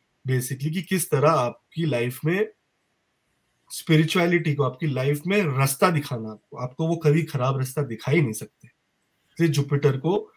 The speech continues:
ऐसा planet माना जाता है जो किसी भी घर में किसी के साथ भी बैठे, वो हमेशा अच्छे results ही देते हैं। अगर आपको एक और बात fact बता दूं,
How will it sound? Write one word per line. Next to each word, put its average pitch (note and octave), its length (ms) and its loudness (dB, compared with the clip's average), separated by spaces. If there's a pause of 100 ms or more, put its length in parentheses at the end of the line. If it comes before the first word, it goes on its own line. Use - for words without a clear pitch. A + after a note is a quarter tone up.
(280)
ऐसा B2+ 220 0
planet C#3 380 0
माना B2 200 0
जाता A#2+ 240 0
है D#3 60 4
जो E3+ 100 2
किसी F3+ 320 -2
भी A#3 120 -2
घर D#3+ 240 6
में F3+ 140 4
किसी F#3 420 -4
के A3+ 100 2
साथ F#3 180 4
भी D3+ 180 0
बैठे, A#2 400 -2 (380)
वो F3 500 10
हमेशा D3 420 4
अच्छे C#3+ 400 0
results A#2 560 -6
ही F#3 80 0
देते A#2 300 -4
हैं। G#2+ 240 -8 (640)
अगर D#3+ 440 6
आपको D3+ 340 4
एक F3 200 2
और A3+ 120 4
बात F#3+ 200 -2
fact D#3 320 -2
बता A#2+ 260 -4
दूं, A2 180 -10